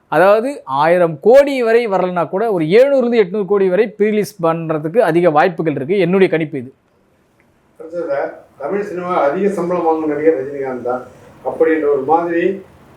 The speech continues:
Speaker 2: ஆணித்தரமாக ப்ரூஃபெல்லாம் இருக்கும்போது, இன்னும் வந்து விஜய்க்கு முந்நூறு கோடி சம்பளம் தருகிறார்கள், நானூறு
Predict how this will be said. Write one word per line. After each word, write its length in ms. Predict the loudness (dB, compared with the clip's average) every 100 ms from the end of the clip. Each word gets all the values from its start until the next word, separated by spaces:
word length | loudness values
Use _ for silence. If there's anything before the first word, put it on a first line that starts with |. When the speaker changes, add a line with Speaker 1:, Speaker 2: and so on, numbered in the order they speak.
| -8 0
Speaker 2:
ஆணித்தரமாக 880 | 2 2 0 0 0 0 0 -2 -6 _ _ _ _ _ -20 -20 -12
ப்ரூஃபெல்லாம் 560 | 0 0 2 0 2 2
இருக்கும்போது, 720 | 0 -2 -4 -2 2 2 0 -4
இன்னும் 260 | -2 0
வந்து 560 | -2 -4 -2 2 2 0
விஜய்க்கு 300 | 0 -2 -4
முந்நூறு 340 | -8 -6 -6 -4
கோடி 200 | -4 -4
சம்பளம் 340 | -4 -4 -2
தருகிறார்கள், 480 | -4 -2 -2 -2 -4
நானூறு 360 | -4 -4 -6